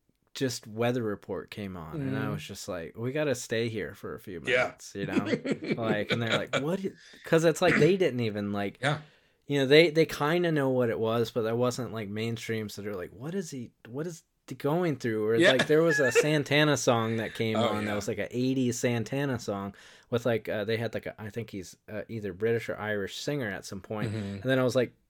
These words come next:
Speaker 1: kinda Googling that era of <laughs> just, like,
Speaker 2: Yeah.
Speaker 1: looking up that era of Santana, just, like, so, like, detached from this idea of, you know, I don't know if you had it as much as I did, but it's like, you kinda felt like everything had to be in, like, these neat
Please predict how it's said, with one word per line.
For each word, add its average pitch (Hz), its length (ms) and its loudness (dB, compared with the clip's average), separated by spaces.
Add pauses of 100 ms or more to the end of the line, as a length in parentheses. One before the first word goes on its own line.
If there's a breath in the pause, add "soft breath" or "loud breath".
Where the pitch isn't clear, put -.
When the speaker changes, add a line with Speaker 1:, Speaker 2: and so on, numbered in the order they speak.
(100)
Speaker 1:
kinda 135 260 0
Googling 127 760 0 (460)
that 131 280 6
era 123 460 6 (100)
of 113 240 -2 (120)
<laughs> 151 100 -16
just, 147 260 -4
like, 120 100 6
Speaker 2:
Yeah. 117 100 6
Speaker 1:
looking 151 440 2
up 139 160 2
that 131 180 4
era 135 280 6
of 107 80 0
Santana, 120 680 -2
just, 110 240 -4
like, 120 240 0 (460 loud breath)
so, 180 320 4
like, 190 280 6
detached 143 520 -4
from 131 200 -4
this 117 180 -6
idea 113 680 -2
of, - 220 -12 (160)
you 117 100 -6
know, 123 80 -2
I 156 80 2
don't 156 100 0
know 139 80 0
if 120 120 -4
you 107 80 -2
had 107 160 -4
it 101 60 -4
as 92 120 -8
much 101 200 -8
as 90 80 -10
I 123 160 -2
did, 95 280 -10
but 101 140 -8
it's 92 160 -10
like, 104 220 -6 (440 soft breath)
you 117 100 -8
kinda 135 200 -4
felt 127 160 0
like 113 120 -2
everything 113 380 -2
had 104 180 -6
to 92 60 -10
be 101 240 -4
in, 95 140 -8
like, 87 200 -14
these 90 460 -16
neat 101 360 -8